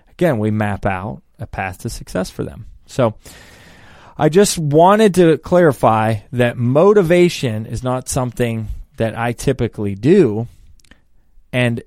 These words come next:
motivation is not something I can put into anyone else. As Bill Parcells said, "If somebody is not personally motivated, there's nothing I can do to change that." So when I talk about motivating for performance,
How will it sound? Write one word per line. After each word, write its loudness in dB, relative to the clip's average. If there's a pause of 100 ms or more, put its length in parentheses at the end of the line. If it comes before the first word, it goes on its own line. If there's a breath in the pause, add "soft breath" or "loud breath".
motivation 2
is -4
not -4
something -6
I -6
can -6
put -4
into -4
anyone -4
else. -8
As -4
Bill 2
Parcells -2
said, -2
"If -6 (140)
somebody 0
is 2
not -4 (140)
personally -6 (160)
motivated, -4
there's -6
nothing -4
I -8
can -8
do -8 (420)
to -10
change -6
that." -16 (560 loud breath)
So 4
when 2
I 2
talk 2
about 0
motivating 4
for -4
performance, -6